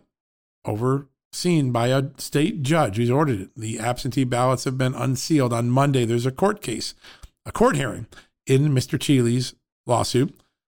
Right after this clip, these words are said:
and it is focused on maybe getting deposition authority, meaning that beyond the documents they're reviewing, they can now interview people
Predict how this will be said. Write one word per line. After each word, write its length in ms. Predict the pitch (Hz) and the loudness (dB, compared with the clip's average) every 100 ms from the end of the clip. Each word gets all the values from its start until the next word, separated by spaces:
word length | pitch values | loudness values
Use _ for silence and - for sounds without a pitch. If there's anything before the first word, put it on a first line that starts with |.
| _ - | _ -8
and 160 | 104 | -6
it 120 | 110 | -2
is 140 | 120 123 | -4 -4
focused 500 | - 143 135 143 139 | 0 0 2 0 0
on 200 | 127 123 | 0 0
maybe 360 | 123 214 127 110 | 0 0 0 -2
getting 400 | 113 110 127 120 | -2 -2 -2 0
deposition 720 | 127 127 113 127 - 131 131 - _ _ - | 0 0 2 2 2 -2 -2 -8 _ _ -6
authority, 540 | 127 - 131 117 95 | -2 2 2 2 -2
meaning 320 | 107 101 107 | -2 0 0
that 180 | 104 - - | 0 -4 -8
beyond 460 | 120 123 147 147 139 | -4 0 2 2 2
the 60 | |
documents 580 | 127 156 190 180 143 120 | 2 2 2 2 0 2
they're 80 | 135 | 2
reviewing, 280 | 120 123 120 | 2 2 2
they 120 | 120 | 0
can 160 | 120 120 | 0 0
now 240 | 139 143 | 2 2
interview 360 | - 139 123 127 | 2 2 2 2
people 340 | 131 131 123 | 2 0 -2